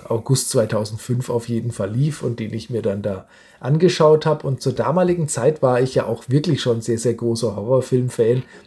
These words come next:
hab sehr viel aus diesem Genre, äh, angeschaut und war mit dem aber am Ende,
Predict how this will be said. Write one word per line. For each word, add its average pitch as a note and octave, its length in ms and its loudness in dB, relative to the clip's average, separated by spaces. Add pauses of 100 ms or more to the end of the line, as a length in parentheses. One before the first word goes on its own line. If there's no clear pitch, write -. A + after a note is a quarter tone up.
(140)
hab A2 180 -6
sehr C3 240 2
viel D#3 300 -2
aus C#3+ 160 0
diesem B2 240 0
Genre, A#2+ 520 2 (320)
äh, C3 200 -2
angeschaut C#3 720 4
und B2+ 160 -2
war C3 280 0
mit D#3+ 360 -4
dem E3+ 260 4
aber C3+ 340 4
am B2+ 140 -2
Ende, B2+ 480 2